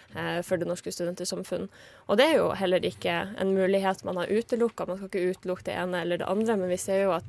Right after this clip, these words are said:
det er behov for, for flere plasser for studentene og studentfrivilligheten i Oslo.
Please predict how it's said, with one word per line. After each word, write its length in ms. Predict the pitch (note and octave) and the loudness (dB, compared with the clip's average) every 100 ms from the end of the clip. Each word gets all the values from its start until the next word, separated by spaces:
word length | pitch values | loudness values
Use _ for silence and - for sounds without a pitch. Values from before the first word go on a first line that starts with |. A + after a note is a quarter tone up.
| - | -8
det 140 | G#3 - | -4 -2
er 200 | F#3 F#3+ | 0 0
behov 400 | F3 F#3 F3+ F#3 | -2 -2 -2 -4
for, 240 | - F3 F#3+ - - | -4 -4 -4 -10 -14
for 240 | - G3 | -6 -6
flere 240 | - F3+ F3+ | -2 -2 -2
plasser 380 | - F3+ F#3+ F3+ | -6 -6 -4 -2
for 140 | F#3 F#3+ G3 - - | -4 -6 -10 -14 -8
studentene 480 | - F#3+ F#3+ - | -2 -2 -4 -8
og 80 | F3+ | -8
studentfrivilligheten 840 | - E3 - F3+ F3+ F3 F#3 F3+ E3+ | -6 -8 -8 -6 -4 -4 -6 -6 -6
i 80 | G3 | -6
Oslo. 240 | G#3+ - | -6 -10